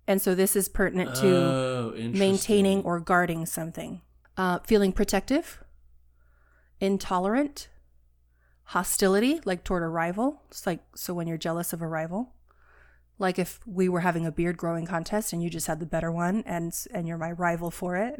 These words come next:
Speaker 1: <laughs>
Speaker 2: Right, right.
Speaker 1: There's hostility there. Unhappiness, anger, and rage. I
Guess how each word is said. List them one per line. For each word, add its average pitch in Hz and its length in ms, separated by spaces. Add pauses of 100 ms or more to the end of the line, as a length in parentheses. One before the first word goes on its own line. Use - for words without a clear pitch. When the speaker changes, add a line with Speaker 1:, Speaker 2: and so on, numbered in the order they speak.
(140)
Speaker 1:
<laughs> - 80
Speaker 2:
Right, 104 500
right. 104 320 (360)
Speaker 1:
There's 175 220
hostility 170 520
there. 170 300 (720)
Unhappiness, 208 880 (680)
anger, 202 580 (680)
and 185 180
rage. 175 560
I 180 200